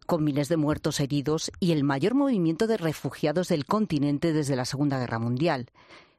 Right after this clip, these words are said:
Es que hay que entender, ¿no?, ese desgarro también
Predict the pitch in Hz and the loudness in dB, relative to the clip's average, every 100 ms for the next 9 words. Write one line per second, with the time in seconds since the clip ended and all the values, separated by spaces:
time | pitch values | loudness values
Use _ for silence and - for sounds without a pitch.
0 | _ - - 294 - - - 175 - 269 | _ -8 -4 -4 -6 -12 -4 -2 0 0
1 | 143 143 190 143 143 160 - 143 135 139 | 2 0 0 0 0 0 0 -2 -2 -2
2 | 147 165 240 330 - 147 147 165 202 | -2 -2 -6 -8 -4 -2 0 0 0